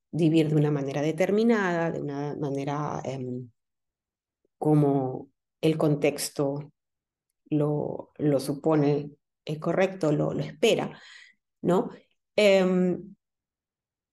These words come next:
sin embargo, esto,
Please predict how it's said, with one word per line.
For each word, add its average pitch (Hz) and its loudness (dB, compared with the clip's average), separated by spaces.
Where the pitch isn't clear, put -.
sin 233 2
embargo, 233 4
esto, 269 0